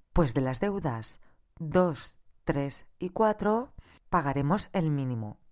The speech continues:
Y de la deuda pequeña que teníamos que pagar cien, pagaremos ciento cincuenta. Esto hará que en lugar de eliminar la deuda en cinco meses,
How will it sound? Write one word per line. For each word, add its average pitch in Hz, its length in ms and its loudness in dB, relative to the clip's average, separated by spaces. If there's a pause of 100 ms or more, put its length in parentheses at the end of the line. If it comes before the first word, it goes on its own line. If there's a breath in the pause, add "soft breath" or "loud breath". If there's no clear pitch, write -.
(160)
Y 262 100 0
de 254 120 6
la 247 100 4
deuda 233 260 2
pequeña 202 480 -2
que - 80 -8
teníamos 127 420 -4
que - 120 -8
pagar 123 260 -2
cien, 175 600 -2 (800 soft breath)
pagaremos 175 580 4
ciento 190 300 2
cincuenta. 120 600 -6 (420 soft breath)
Esto - 280 2
hará 208 260 0
que 156 100 -2
en 147 80 2
lugar 151 320 0
de 143 240 0
eliminar 151 440 -2
la 190 140 -2
deuda 180 400 -4
en 139 260 -4
cinco 180 360 0
meses, 190 640 -4